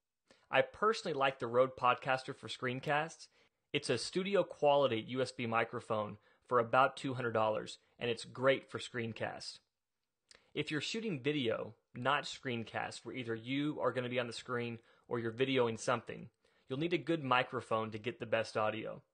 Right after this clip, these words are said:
The built-in speaker simply won't cut it if you're trying to make professional videos for your website. This Rode video microphone could be something to consider if you don't want to use a wireless mic. And again, this is for all non-screencast recordings. And finally, here's something to remember.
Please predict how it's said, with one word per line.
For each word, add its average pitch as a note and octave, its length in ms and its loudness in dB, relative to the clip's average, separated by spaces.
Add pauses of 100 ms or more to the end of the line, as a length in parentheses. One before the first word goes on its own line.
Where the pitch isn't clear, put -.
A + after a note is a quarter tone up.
(380)
The B2+ 80 4
built-in E3+ 380 4
speaker C#3 420 -2
simply B2+ 340 -4
won't B2 320 0
cut C3+ 180 2
it A2 80 0
if A2 140 -8
you're A#2 80 -8
trying B2+ 180 -2
to A#2 80 0
make A2+ 180 -4
professional B2 520 -2
videos A2 400 -2
for - 80 -10
your A2+ 140 -6
website. A2 500 -2 (340)
This - 240 -2
Rode D#3 300 4
video D3 260 4
microphone B2 560 2
could F3 180 -4
be E3+ 100 -2
something C#3+ 340 0
to A#2+ 80 -4
consider A#2 560 0 (200)
if B2 120 -6
you B2+ 80 -4
don't D3 180 6
want C3 140 -2
to B2 60 -6
use A#2+ 120 -2
a A#2 60 0
wireless A2+ 480 2
mic. G#2+ 320 -8 (260)
And B2 100 0
again, A#2 280 0
this B2 160 -8
is C#3+ 100 -6
for - 180 -2
all B2 260 6
non-screencast A#2+ 1160 0
recordings. - 560 -4 (480)
And C3+ 140 -6
finally, E3 280 4
here's D#3 220 -4
something D3+ 340 -2
to B2+ 100 -6
remember. A2+ 520 0